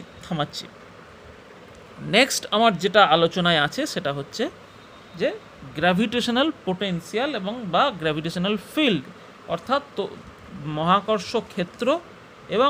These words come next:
মহাকর্ষ বিভব, ঠিক আছে। এখন ক্ষেত্র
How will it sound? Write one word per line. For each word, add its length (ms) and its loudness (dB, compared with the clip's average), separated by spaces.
মহাকর্ষ 580 0
বিভব, 460 -2
ঠিক 100 -4
আছে। 200 -2
এখন 200 0
ক্ষেত্র 440 -2